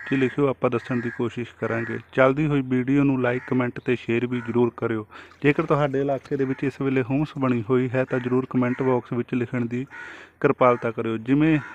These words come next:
ਦੱਸਿਆ ਹੋਇਆ ਸੀਗਾ ਕਿ ਦਸ, ਗਿਆਰਾਂ ਤੇ ਬਾਰਾਂ ਤਰੀਕ ਨੂੰ ਪੰਜਾਬ ਦੇ ਵਿੱਚ ਮੀਂਹ ਪੈਣ ਦੀ ਸੰਭਾਵਨਾ ਹੈ। ਦਸ ਤਰੀਕ ਨੂੰ ਤਾਂ ਤਕੜੀਆਂ ਕਾਰਵਾਈਆਂ ਦੇਖੀਆਂ ਗਈਆਂ, ਪਰ ਗਿਆਰਾਂ ਤਰੀਕ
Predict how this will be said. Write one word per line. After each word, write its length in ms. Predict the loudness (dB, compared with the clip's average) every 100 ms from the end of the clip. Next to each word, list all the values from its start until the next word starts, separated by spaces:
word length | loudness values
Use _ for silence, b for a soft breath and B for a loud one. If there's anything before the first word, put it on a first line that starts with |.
| B -6
ਦੱਸਿਆ 300 | 0 4 6
ਹੋਇਆ 220 | 6 6
ਸੀਗਾ 260 | 2 0 0
ਕਿ 180 | -2
ਦਸ, 460 | 0 4 6 4 -2
ਗਿਆਰਾਂ 340 | 4 6 6
ਤੇ 140 | 4 0
ਬਾਰਾਂ 280 | -2 -2 -2
ਤਰੀਕ 320 | 2 2 2
ਨੂੰ 180 | 0 0 B B B B B B 4
ਪੰਜਾਬ 380 | 8 8 8
ਦੇ 80 | 6
ਵਿੱਚ 200 | 2 4
ਮੀਂਹ 180 | 4 6 4
ਪੈਣ 180 | 4
ਦੀ 100 | 2
ਸੰਭਾਵਨਾ 440 | 2 4 6 6 4
ਹੈ। 100 | 4
ਦਸ 220 | 4 4
ਤਰੀਕ 300 | 2 2 4
ਨੂੰ 140 | 2
ਤਾਂ 180 | 4 2 4
ਤਕੜੀਆਂ 380 | 2 4 4 2 4
ਕਾਰਵਾਈਆਂ 460 | 2 4 2 2
ਦੇਖੀਆਂ 440 | 0 -2 2 4 4
ਗਈਆਂ, 280 | 4 4 4
ਪਰ 180 | 4 4
ਗਿਆਰਾਂ 360 | 2 6 4
ਤਰੀਕ 280 | 4 2 0